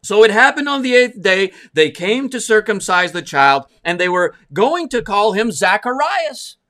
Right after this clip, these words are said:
after his father. Well, of course, it's the custom, it's the culture, it is honorable, it is indeed something that would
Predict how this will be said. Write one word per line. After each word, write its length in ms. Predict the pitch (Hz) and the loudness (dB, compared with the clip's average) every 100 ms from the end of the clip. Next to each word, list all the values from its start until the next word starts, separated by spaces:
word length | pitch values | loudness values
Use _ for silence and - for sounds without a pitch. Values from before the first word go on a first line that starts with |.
| _ _ _ _ _ _ _ _ _ _ _ _ _ _ _ - | _ _ _ _ _ _ _ _ _ _ _ _ _ _ _ 0
after 340 | 180 180 202 | 2 2 2
his 140 | 233 226 | 2 2
father. 640 | 311 320 330 311 285 - _ _ - | -6 -4 -4 -6 -8 -10 _ _ -10
Well, 140 | 294 | -6
of 120 | 262 | -4
course, 580 | 320 349 330 240 - - _ 185 | 4 6 6 4 -10 -18 _ -10
it's 180 | 170 - | -8 -6
the 140 | 170 | -8
custom, 540 | 175 214 220 - 320 | 0 0 0 -8 -6
it's 180 | 226 - | -6 -8
the 140 | - 151 | -8 -4
culture, 480 | 214 277 196 294 | 0 -2 -4 -6
it 160 | 294 202 | 2 4
is 240 | 175 143 - - - | 2 -6 -16 -20 -6
honorable, 720 | 151 190 202 233 294 320 330 _ - | -2 2 4 2 2 -6 -10 _ -6
it 140 | 180 | 0
is 160 | 190 175 | 0 -2
indeed 360 | 190 196 214 | -6 -4 -4
something 500 | - 214 208 214 202 | -2 -2 -2 -4 -4
that 220 | 190 196 185 | 0 0 0
would 220 | 190 | -8